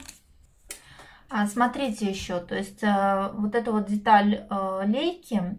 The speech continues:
мне нужно сделать зеркальную. Я, к сожалению, неправильно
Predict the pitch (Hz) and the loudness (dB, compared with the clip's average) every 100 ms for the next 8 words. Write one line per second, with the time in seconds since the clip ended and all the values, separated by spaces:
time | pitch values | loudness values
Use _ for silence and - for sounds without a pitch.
0 | - 202 208 233 262 214 226 240 240 233 | -2 4 6 6 4 4 2 0 -4 -2
1 | 202 208 220 214 208 220 214 - 196 180 | -2 0 2 4 2 0 -2 0 0 0
2 | 175 175 175 214 208 208 208 - 208 214 | -4 -4 -6 -8 -6 -6 -6 -6 -4 0
3 | 214 202 196 208 208 240 196 185 202 233 | 0 0 0 0 0 -2 -2 -4 -8 -8